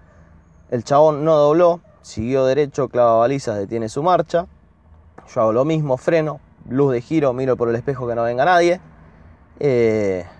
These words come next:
me abro tranquilamente, pasé el Peugeot, habré avanzado unos diez metros más y siento un pum de costado. ¿Qué onda? ¿Qué pasó acá? Cuando miro tenía una camioneta clavada en el, al lado mío, pegadita, pegadita. El espejo me lo dobló todo para adentro.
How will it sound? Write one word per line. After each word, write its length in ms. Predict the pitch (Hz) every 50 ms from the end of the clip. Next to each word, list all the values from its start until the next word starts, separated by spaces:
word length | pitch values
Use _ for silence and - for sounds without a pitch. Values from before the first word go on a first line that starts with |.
| - - - - - - - - - - - - - - -
me 200 | 73 87 92 110
abro 400 | 120 123 123 120 117 117 120 107
tranquilamente, 880 | - 87 92 92 101 98 95 98 131 151 160 151 156 151 - 139 127
pasé 340 | 117 - 95 90 - - 101
el 100 | 110 101
Peugeot, 680 | - 90 95 101 - - 139 151 160 165 160 151 127
habré 160 | 113 113 117
avanzado 400 | 117 110 104 104 107 - 120 113
unos 180 | 107 101 90 90
diez 160 | 101 104 101
metros 300 | 107 110 107 - 104 110
más 200 | 143 165 180 175 131
y 40 | 107
siento 220 | 98 107 104 95
un 80 | 98 110
pum 240 | - 233 247 220 180
de 100 | 147 120
costado. 440 | 117 107 - - 107 87 76 - - _ _ _ _ _ - - _ - _ - - - - _ - - - - - - -
¿Qué 140 | - 123 127
onda? 260 | 101 80 73 78 78
¿Qué 100 | 104 135
pasó 280 | - 110 95 - - -
acá? 180 | 58 55 60 - - - - -
Cuando 280 | 110 113 120 131 143
miro 240 | 151 190 208 214 170 127
tenía 200 | 117 107 127 139
una 220 | 120 113 113 113
camioneta 460 | 107 117 117 120 127 156 165 143 135 113
clavada 300 | 120 120 127 131 127 117
en 60 | 113
el, 200 | 107 95 85 71 - - - 98 92 85 - -
al 200 | - 120 143 160
lado 280 | 156 196 185 185 180 175
mío, 240 | 185 196 202 190 175
pegadita, 640 | - 151 139 143 147 165 190 185 - - - 170
pegadita. 540 | 151 143 143 147 147 147 131 - - 110 95 - - - - - - - - - - -
El 140 | 120 123 123
espejo 380 | 123 131 - 160 160 151 151 135
me 80 | 127
lo 60 | 120 117
dobló 300 | 117 120 127 139 135 120
todo 240 | 147 143 135 127
para 180 | 120 120 131 156
adentro. 420 | 185 208 202 190 160 165 160 160